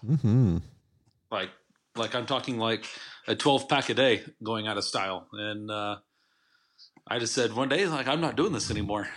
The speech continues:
Speaker 2: And that was four years ago.
Speaker 1: Interesting.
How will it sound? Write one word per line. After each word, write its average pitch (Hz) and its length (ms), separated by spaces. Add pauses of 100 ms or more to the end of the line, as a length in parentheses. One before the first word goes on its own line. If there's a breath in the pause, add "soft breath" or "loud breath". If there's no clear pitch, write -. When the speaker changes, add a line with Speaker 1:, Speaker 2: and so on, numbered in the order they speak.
Speaker 2:
And 113 400 (120)
that 123 160
was 135 120
four 147 220
years 147 260
ago. 98 280 (1000 loud breath)
Speaker 1:
Interesting. 110 680